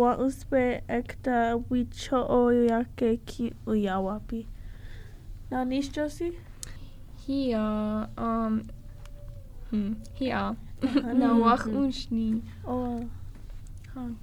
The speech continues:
Speaker 2: troka na wach un.
Speaker 3: Mm, e wach te.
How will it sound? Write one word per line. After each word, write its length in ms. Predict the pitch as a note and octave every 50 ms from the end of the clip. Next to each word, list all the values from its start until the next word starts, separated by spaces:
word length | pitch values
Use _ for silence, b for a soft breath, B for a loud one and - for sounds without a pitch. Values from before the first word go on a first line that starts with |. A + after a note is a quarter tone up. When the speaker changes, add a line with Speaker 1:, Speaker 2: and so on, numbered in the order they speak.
| -
Speaker 2:
troka 680 | - - - B3 A#3+ - - - B3 B3 B3 B3+ B3+
na 240 | B3 B3 A#3+ A#3+ A#3
wach 440 | A#3 A3+ A#3 A3+ A#3 A3+ - - - - -
un. 280 | - A#3 A3 A3 G#3+ A3 - C5+ D5 - - - - - - - - - - - - -
Speaker 3:
Mm, 300 | A#3+ C4 C#4+ A#3+ A3 A3 G3+ - - A3+
e 40 | A#3 A3+
wach 200 | - - - - - -
te. 220 | - - - -